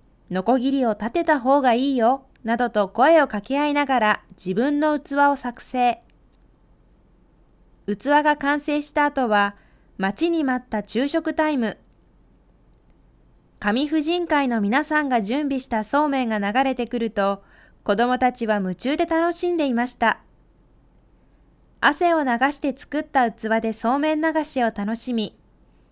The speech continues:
夏休みの思い出がまた一つ増えました。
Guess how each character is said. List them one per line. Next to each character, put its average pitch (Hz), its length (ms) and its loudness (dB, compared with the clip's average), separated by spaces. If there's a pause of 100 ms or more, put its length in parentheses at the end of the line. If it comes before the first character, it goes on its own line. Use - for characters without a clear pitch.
(200)
夏 202 260 -2
休 262 280 2
み 233 100 -2
の 202 200 -2
思 196 200 -2
い 269 60 -2
出 269 140 0
が 262 260 2 (200)
ま 180 180 -2
た 240 120 2
一 349 220 -4
つ 330 180 -4
増 208 100 -4
え 220 100 0
ま 269 140 -2
し - 100 -10
た。 233 220 0